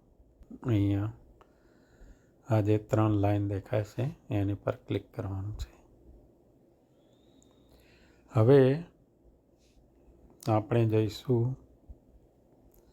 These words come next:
ક્વિક લિંકમાં જઈશું. શામાં જઈશું? ક્વિક લિંક. હવે પર્સનલ ઇન્ફોર્મેશનમાં જઈશું.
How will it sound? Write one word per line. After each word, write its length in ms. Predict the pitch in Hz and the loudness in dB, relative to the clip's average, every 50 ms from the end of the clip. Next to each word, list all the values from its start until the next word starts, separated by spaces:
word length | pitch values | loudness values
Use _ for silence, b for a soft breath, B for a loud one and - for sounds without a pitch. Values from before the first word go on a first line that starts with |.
| b b b b b b b b b b b _ - - | b b b b b b b b b b b _ -20 -2
ક્વિક 440 | - 143 151 160 160 - - _ - | 2 4 4 4 2 -4 -14 _ 4
લિંકમાં 640 | 127 120 123 123 120 120 117 - 107 104 104 101 95 | 4 6 6 4 2 0 -4 -4 -4 -4 -4 -4 -4
જઈશું. 380 | 98 95 95 - - - _ _ - _ _ _ - - _ - - - - - - - | -6 -8 -10 -12 -18 -20 _ _ -20 _ _ _ -20 -20 _ -20 -20 -20 -20 -20 -6 0
શામાં 280 | 127 117 120 127 135 | 2 2 4 2 2
જઈશું? 460 | 131 135 131 - - - 202 208 208 - - b b b b b b b b b b b b b | 2 2 0 0 -2 -6 -6 -6 -6 -8 -16 b b b b b b b b b b b b b
ક્વિક 400 | - 135 143 139 - - - - | 2 4 4 4 2 -4 -2 0
લિંક. 500 | 113 110 110 104 95 98 101 - _ - - - - - - _ _ _ - - - - - _ _ _ _ _ _ _ _ _ - - - - - - _ _ _ _ _ _ _ _ _ - _ - - _ _ - b b b b b b b b b b b b b b b b b b b b - | 0 2 2 0 -2 -4 -8 -12 _ -20 -20 -20 -20 -20 -20 _ _ _ -20 -20 -20 -20 -20 _ _ _ _ _ _ _ _ _ -20 -20 -20 -20 -20 -20 _ _ _ _ _ _ _ _ _ -20 _ -20 -20 _ _ -20 b b b b b b b b b b b b b b b b b b b b 4
હવે 580 | 123 117 117 139 151 143 139 143 156 175 - _ _ _ _ _ _ _ - _ _ _ _ _ _ _ | 4 6 8 8 8 8 6 2 0 -4 -8 _ _ _ _ _ _ _ -20 _ _ _ _ _ _ _
પર્સનલ 680 | - 127 120 117 - - - 135 139 147 156 175 190 196 - _ _ - - | 4 6 6 4 0 -2 0 0 2 2 0 -2 -4 -8 -14 _ _ -8 -4
ઇન્ફોર્મેશનમાં 1040 | 123 117 113 110 104 - - 120 117 117 110 104 95 - - - 107 107 113 117 117 | -2 -2 -2 -2 -4 0 2 2 2 4 0 -2 -4 -6 -10 -10 -10 -10 -10 -10 -12
જઈશું. 380 | 117 - - - - - _ | -12 -16 -20 -20 -20 -20 _